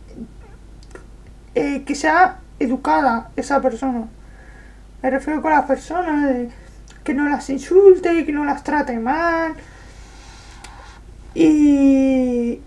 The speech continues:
y todo eso. Que sea una persona, pues, re-, respetuosa.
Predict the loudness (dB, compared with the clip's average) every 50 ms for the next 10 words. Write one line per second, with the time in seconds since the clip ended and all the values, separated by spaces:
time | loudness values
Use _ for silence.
0 | -8 -6 -4 -2 0 0 -2 -2 -4 -16 -20 -20 -20 -20 -20 -20 -20 -20 -20 -20
1 | -20 -20 -20 -20 -20 -20 -20 -20 -20 -20 -20 -20 -20 -20 -20 -20 -20 -20 -20 -20
2 | -20 -20 -20 -20 -20 -20 -20 -20 -20 -20 -20 -20 -20 -20 -20 -20 -20 -20 -20 -20
3 | -20 -20 -20 -20 -20 -20 -20 -20 -20 -20 -20 -20 -20 -20 -20 -20 -20 -20 -20 -20
4 | -20 -20 -20 -12 -8 -6 -6 -4 -2 -2 0 2 2 2 2 0 2 2 2 2
5 | 2 2 -2 -4 -2 0 0 0 -2 -4 -10 -20 -20 -20 -20 -20 -20 -20 -20 -20
6 | -20 -20 -20 -20 -20 -20 -20 -20 -20 -20 -14 -6 -4 -2 -2 0 0 -2 -2 -4
7 | -6 -20 -20 -20 -20 -20 -20 -20 -20 -20 -20 -20 -12 -6 -4 -4 -4 -2 -2 -2
8 | -2 -2 -2 -2 0 0 0 0 0 -2 -4 -6